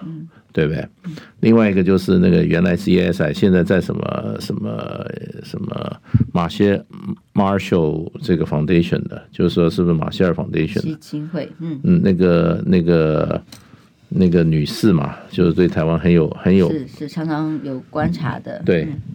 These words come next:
Speaker 2: 她，他们都，都发言了。不过，基本上我们就比喻一下啦，说你是诈欺犯，然后我说，我就跟公众说，“我是个诈欺犯。”后来想一想，我讲太直接了，就说，“算了，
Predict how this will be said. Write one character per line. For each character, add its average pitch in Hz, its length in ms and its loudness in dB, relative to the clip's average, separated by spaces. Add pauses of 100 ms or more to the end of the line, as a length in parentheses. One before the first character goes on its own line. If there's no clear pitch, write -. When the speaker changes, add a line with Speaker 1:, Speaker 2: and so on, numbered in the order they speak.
(220)
Speaker 2:
她， 113 560 0
他 110 160 0
们 110 100 4
都， 107 220 4
都 107 220 2
发 104 260 0
言 78 220 -2
了。 - 420 -2
不 156 100 2
过， 156 400 2 (1400)
基 156 160 2
本 117 160 4
上 117 120 4
我 98 40 2
们 87 80 2
就 101 120 4
比 71 360 -2
喻 107 140 4
一 78 100 2
下 73 160 -2
啦， - 540 -2
说 151 200 0 (600)
你 214 120 4
是 208 140 2
诈 185 300 0
欺 143 260 0
犯， 135 260 -2 (1040)
然 95 120 -2
后 98 80 2
我 95 40 0
说， 113 240 0
我 95 140 -2
就 117 100 4
跟 113 220 4 (100)
公 110 180 4
众 - 20 6
说 107 120 2
，“我 92 180 0
是 185 140 2
个 139 80 2
诈 123 220 -2
欺 - 240 -4
犯。” 87 200 -4 (180)
后 143 100 -2
来 143 60 0
想 98 180 0
一 - 20 0
想， 85 160 0
我 82 100 0
讲 - 220 -4
太 85 160 -2
直 65 160 -12
接 82 200 -6
了， - 200 -8
就 95 100 0
说 82 240 -2 (760)
，“算 - 260 -2
了， - 120 -14